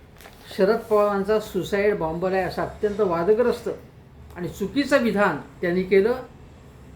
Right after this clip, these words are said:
या प्रकारचं विधान करण्याचा त्यांना कुठलाही अधिकार नव्हता, पण त्यांनी हे भाजपचे, हे लक्षात ठेवा.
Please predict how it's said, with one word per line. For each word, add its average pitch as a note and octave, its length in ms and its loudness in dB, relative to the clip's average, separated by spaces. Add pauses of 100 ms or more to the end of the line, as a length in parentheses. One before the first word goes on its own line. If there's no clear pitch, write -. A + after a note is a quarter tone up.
(240)
या A3 140 4
प्रकारचं G#3+ 560 0
विधान F3 380 0
करण्याचा F#3 500 -4
त्यांना F3+ 260 -6
कुठलाही F3 500 0
अधिकार F#3+ 400 0
नव्हता, F#3+ 240 -2
पण F#3+ 160 -4
त्यांनी F#3 160 -4
हे F#3 60 -2
भाजपचे, G#3+ 560 -2
हे G#3 160 0
लक्षात F#3+ 240 -6
ठेवा. C3+ 240 -12